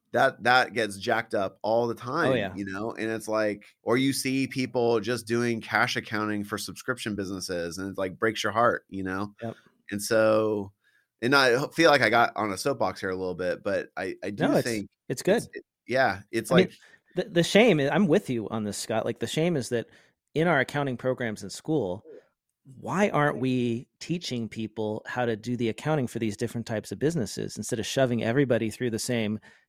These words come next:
Speaker 2: "Here is tax, here is how to audit financial statements"? Like,
Speaker 1: Yeah.
Speaker 2: we, and, and the most we get in managerial accounting, which is what we're talking about,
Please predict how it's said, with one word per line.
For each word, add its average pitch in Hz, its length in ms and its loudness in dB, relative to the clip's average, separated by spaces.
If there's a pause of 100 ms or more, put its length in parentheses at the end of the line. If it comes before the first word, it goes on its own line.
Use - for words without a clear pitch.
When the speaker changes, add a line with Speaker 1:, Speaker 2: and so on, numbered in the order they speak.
Speaker 2:
"Here 117 280 0
is 131 160 0
tax, - 580 -2 (340)
here 127 280 0
is 113 180 2
how 117 140 0
to 107 180 -2
audit 101 300 0
financial 104 420 -4
statements"? 92 580 -8
Like, 117 140 -4
Speaker 1:
Yeah. 87 120 0
Speaker 2:
we, - 80 0 (600)
and, 143 220 0
and 135 200 2 (220)
the 127 120 -2
most 131 400 2
we 175 100 2
get 180 280 4 (200)
in 156 160 0
managerial 156 500 4
accounting, 185 540 0
which 120 160 -4
is 113 100 -4
what 123 140 0
we're 127 100 2
talking 165 360 4
about, 190 300 4